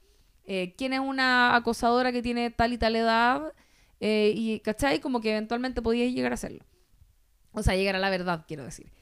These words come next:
Y algo que pasó con eso es que, eh, s-,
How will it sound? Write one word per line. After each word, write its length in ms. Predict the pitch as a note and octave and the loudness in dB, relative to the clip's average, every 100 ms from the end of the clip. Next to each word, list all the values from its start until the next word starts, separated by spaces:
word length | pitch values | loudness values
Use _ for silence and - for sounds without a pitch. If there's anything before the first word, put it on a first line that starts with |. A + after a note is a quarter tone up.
| - - - | -20 -20 -10
Y 80 | F#3+ | -2
algo 180 | A#3 C4 | -2 -2
que 80 | C4+ | -2
pasó 280 | C4 C#4+ C#4 | -2 0 0
con 180 | D4 | 0
eso 420 | D4+ E4+ E4+ E4+ E4+ | -2 -4 -2 -2 -2
es 180 | C4+ A#3+ | -2 -4
que, 400 | - C4 E4 - - _ _ _ - | -4 -2 -2 -6 -18 _ _ _ -4
eh, 420 | G#3+ G#3 G#3 - | 0 2 0 -4
s-, 300 | - - | -10 -20